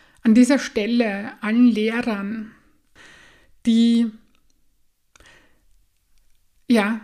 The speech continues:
die bemüht sind, etwas Gutes aus dieser Situation zu machen, dafür danken, dass sie, dass sie das alles mittragen,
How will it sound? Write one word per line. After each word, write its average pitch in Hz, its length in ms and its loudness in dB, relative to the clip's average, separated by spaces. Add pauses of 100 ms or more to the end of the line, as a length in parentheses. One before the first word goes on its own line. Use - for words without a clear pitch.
(260)
die 233 200 2
bemüht 254 680 6
sind, 220 480 -8 (320)
etwas 240 400 -2
Gutes 285 420 -2
aus 196 180 -6
dieser 220 240 -2
Situation 220 760 -4
zu 247 100 -2
machen, 220 460 -2
dafür 226 280 -2
danken, 233 840 -4 (500)
dass 226 320 -2
sie, 226 460 -2 (240)
dass - 180 -6
sie 240 100 -4
das 220 180 -6
alles 214 320 -4
mittragen, 226 960 -4